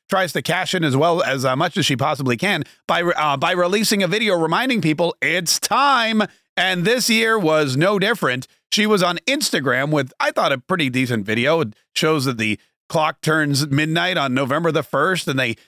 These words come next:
they get her, you know, she's the ice queen. I guess that's, that's what, that's what at least Tommy Mottola called her.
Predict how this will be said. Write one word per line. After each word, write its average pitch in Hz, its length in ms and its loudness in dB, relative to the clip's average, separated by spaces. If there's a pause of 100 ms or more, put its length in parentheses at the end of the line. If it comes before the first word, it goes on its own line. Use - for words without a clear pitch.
(100)
they 147 140 0
get 170 160 -2
her, 165 80 0
you 160 160 0
know, 139 120 0
she's 165 280 2
the 143 140 2
ice 165 220 -2
queen. 123 280 0
I 127 80 -2
guess 123 180 -2
that's, 123 320 -4 (420)
that's 127 200 -2
what, 135 200 0
that's 135 200 -2
what 139 100 2
at 123 120 0
least 131 200 0
Tommy 135 260 0
Mottola 127 380 0
called 110 200 2
her. 110 100 0